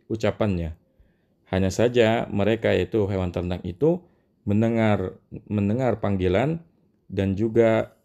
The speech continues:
bunyi atau gema dari suara saja. Jadi, ini merupakan perbandingan yang Allah berikan bagi orang yang menyeru orang-orang kafir kepada petunjuk.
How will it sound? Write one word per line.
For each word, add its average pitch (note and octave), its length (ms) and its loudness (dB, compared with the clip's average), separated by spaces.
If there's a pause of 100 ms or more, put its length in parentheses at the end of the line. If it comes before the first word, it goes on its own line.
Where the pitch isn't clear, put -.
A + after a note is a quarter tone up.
bunyi G#2+ 400 0
atau F#2+ 240 -2
gema G2 360 0
dari F2+ 240 -2
suara F#2 360 -2
saja. E2 440 -6 (1040)
Jadi, G#2 440 2 (160)
ini G2+ 280 2
merupakan G#2 760 -2 (1040)
perbandingan G2+ 640 2
yang F#2+ 200 -2
Allah G#2 360 0
berikan A#2 640 -2 (1600)
bagi G2+ 320 2
orang A2 320 4
yang G#2+ 240 2
menyeru G#2 520 2 (680)
orang-orang G2 560 0
kafir G#2 680 0 (280)
kepada F#2 400 -2
petunjuk. F2+ 480 -2